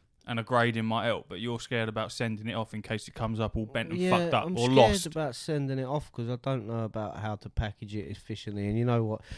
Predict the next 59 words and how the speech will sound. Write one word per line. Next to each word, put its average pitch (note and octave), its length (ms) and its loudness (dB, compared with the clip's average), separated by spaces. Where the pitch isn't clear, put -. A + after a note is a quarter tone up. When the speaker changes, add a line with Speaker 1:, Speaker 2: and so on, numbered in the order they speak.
Speaker 2:
Some B2+ 280 2
people A#2 320 2
are G#2 40 0
like, A2 180 0
they're G#2+ 80 -2
throwing G#2+ 500 2
packages G2+ 580 0
around. G2+ 520 -4
Um, A#2+ 540 0
and B2 180 2
Speaker 1:
Right. C#3 60 4
Speaker 2:
also, C#3 360 2
I D3 60 2
don't G3+ 240 0
want D3+ 140 0
it - 80 -10
to - 60 -18
come A2+ 200 -2
back G#2+ 240 -4
at, - 200 -10
like, G#2+ 240 -2
a G#2 160 -8
fucking, G#2 500 -6
like G#2+ 200 -10
a, G2+ 140 -6
"Oh A#2+ 180 -2
yeah, G#2 240 -4
it's - 220 -12
a F#2 40 -10
shit - 400 -10
one, F2 180 -8
this F#2+ 160 -10
is G2 140 -8
a F#2+ 40 -8
Speaker 1:
But E3 100 -8
there F3+ 100 -4
Speaker 2:
two." B2 60 2
Speaker 1:
must G#2+ 220 2
be A2 80 0
Speaker 2:
Then A#2 100 4
I'll B2 120 6
Speaker 1:
some A#2+ 60 2
Speaker 2:
just C3 160 -2
start A2 240 0
attacking C#3 400 -2
the - 60 -4
Speaker 1:
Yeah, F#3 60 4
but D#3+ 60 -2
it - 40 2
can't C#3+ 140 6
Speaker 2:
postman. G#3 200 4
Speaker 1:
be C#3+ 80 0
shit, A#2 240 -6
can C#3+ 100 -8
it? C#3 60 -4
'Cause C3 100 -12
it's A#2 100 -14
brand C3+ 280 -2
new. C#3+ 220 -4